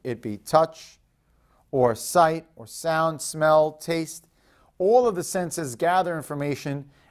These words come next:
and send that along these neural pathways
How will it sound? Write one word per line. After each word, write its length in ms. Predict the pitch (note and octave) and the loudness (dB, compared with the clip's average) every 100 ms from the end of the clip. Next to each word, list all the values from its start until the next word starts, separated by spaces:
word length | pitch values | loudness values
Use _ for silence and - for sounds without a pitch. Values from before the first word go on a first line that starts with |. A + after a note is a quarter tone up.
| - | -8
and 180 | D#3 D3 | -6 -4
send 400 | - G3+ A#3 G#3+ | -2 0 0 0
that 200 | F3 D3+ | 0 2
along 680 | D#3+ D#3+ F#3+ G3 F3 D3 | 0 2 2 4 2 -2
these 360 | C#3 C#3+ C3 B2 - | -4 -4 -4 -8 -14
neural 380 | C#3 F3+ E3+ | -6 0 0
pathways 880 | C#3+ C3+ B2+ B2 C3 D3+ G#3+ B3 - | 0 -4 -6 -6 -6 -4 -4 -6 -14